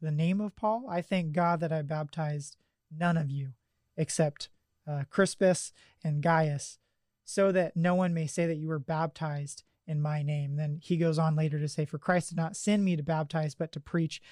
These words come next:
the gospel, not with words of eloquent wisdom, lest the cross of Christ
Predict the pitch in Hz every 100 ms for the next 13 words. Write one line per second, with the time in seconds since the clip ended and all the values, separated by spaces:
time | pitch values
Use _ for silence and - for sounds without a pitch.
0 | - - - - 165 170 160 - 170 165
1 | 160 - 156 160 147 160 160 156 170 180
2 | 156 - 151 151 151 - - - 151 -
3 | 139 - 151 147 -